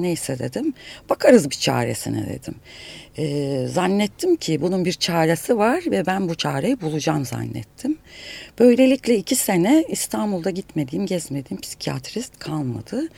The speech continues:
Bunun yanında yatırlara da gittim, kiliselere de gittim. E, adaklar da yaptım. E, fakat,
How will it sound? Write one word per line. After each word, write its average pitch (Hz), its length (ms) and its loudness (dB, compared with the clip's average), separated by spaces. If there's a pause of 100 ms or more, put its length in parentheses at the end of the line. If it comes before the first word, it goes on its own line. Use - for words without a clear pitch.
(420)
Bunun 185 140 -2
yanında 165 400 2
yatırlara 151 560 -2
da 107 80 -2
gittim, 175 600 -8
kiliselere 139 640 -6
de - 60 -6
gittim. 156 720 -8 (580)
E, 139 200 -8
adaklar 165 600 -2
da 131 60 -4
yaptım. 202 680 -2 (500)
E, 156 600 -2
fakat, 254 380 -4